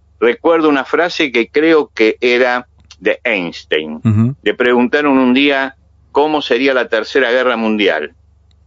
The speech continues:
Speaker 2: Hmm.
Speaker 1: Y él dijo, "No sé cómo será la Tercera re-, eh, Guerra Mundial, pero sé cómo será la cuarta. La cuarta será con palos y piedras".
Speaker 2: Sí, claro, eh, eh, nos estamos empujando a esos límites, ¿no? Porque la potencia nuclear que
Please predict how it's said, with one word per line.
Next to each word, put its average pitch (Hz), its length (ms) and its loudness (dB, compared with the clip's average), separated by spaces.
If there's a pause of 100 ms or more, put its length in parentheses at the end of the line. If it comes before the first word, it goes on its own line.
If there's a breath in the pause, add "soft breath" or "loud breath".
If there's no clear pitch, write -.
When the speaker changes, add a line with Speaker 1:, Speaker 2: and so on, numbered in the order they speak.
(720)
Speaker 2:
Hmm. 143 120 0
Speaker 1:
Y 120 60 4
él 127 100 0
dijo, 151 460 0 (400)
"No 147 220 2
sé 117 200 0
cómo 92 240 -2
será 98 200 2
la 90 120 0
Tercera 90 360 -2
re-, 92 200 0 (400)
eh, 87 460 -2
Guerra 104 240 0
Mundial, 82 460 -4 (460)
pero 110 220 0
sé 165 180 -4
cómo 165 260 -2
será 139 440 -2
la 113 180 -2
cuarta. - 640 -4 (520)
La 98 180 -2
cuarta 160 400 -2
será 123 440 -2
con 101 260 -4
palos 151 580 -4
y 104 80 -8
piedras". 69 560 -6
Speaker 2:
Sí, - 320 -4 (380)
claro, 131 340 0
eh, 107 120 -2
eh, 113 120 0
nos 117 300 0
estamos 165 420 2
empujando 165 760 2
a 113 120 0
esos 143 260 0
límites, 127 500 2
¿no? 156 160 0
Porque 113 280 0
la 101 140 -2
potencia 135 720 0
nuclear 117 680 0
que 92 380 -6